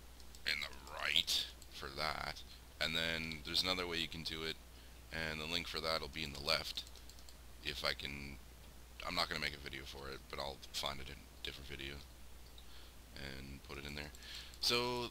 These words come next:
thanks guys for watching. Actually, you know what? I'll just show you all my Pokemon.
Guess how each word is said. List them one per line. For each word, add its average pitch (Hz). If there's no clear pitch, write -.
thanks 127
guys 123
for 117
watching. 117
Actually, 110
you 107
know 110
what? 107
I'll 101
just 95
show 104
you 98
all 82
my 95
Pokemon. 92